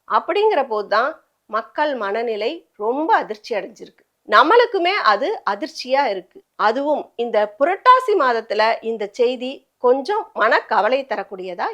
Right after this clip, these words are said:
இருக்கு. இதற்கு யார் உடந்தையா இருந்தாங்களோ அவங்களுக்கு தண்டனை கிடைக்கும், அவங்களுக்கு தண்டனை கிடைக்கணும்,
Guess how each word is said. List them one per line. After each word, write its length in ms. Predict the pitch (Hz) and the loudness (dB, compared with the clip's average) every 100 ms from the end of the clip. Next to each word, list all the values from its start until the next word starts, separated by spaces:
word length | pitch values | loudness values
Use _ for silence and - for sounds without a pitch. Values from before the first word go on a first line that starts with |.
| 226 | -10
இருக்கு. 280 | 180 - - - _ _ _ _ _ | -16 -18 -20 -20 _ _ _ _ _
இதற்கு 460 | 240 269 302 294 311 330 233 | -10 2 2 2 -4 -4 2
யார் 420 | 220 262 392 494 - | 6 8 8 4 -2
உடந்தையா 480 | 254 262 277 277 285 233 | -2 0 2 4 4 2
இருந்தாங்களோ 540 | 208 190 180 180 202 240 - - | -2 -2 -4 -2 -4 -4 -6 -2
அவங்களுக்கு 500 | 214 269 262 208 - 294 339 _ _ | 0 0 -2 -4 -8 -10 -12 _ _
தண்டனை 380 | 220 247 311 311 | 2 2 2 2
கிடைக்கும், 500 | 302 214 196 226 247 262 _ - | 0 -2 -2 -2 -4 -4 _ -2
அவங்களுக்கு 540 | 214 254 285 247 240 294 359 - | 0 2 0 -2 -2 -8 -8 -6
தண்டனை 440 | 214 240 285 285 392 - | -4 0 0 0 -2 -6
கிடைக்கணும், 520 | 202 208 208 214 508 | -6 -4 -2 0 0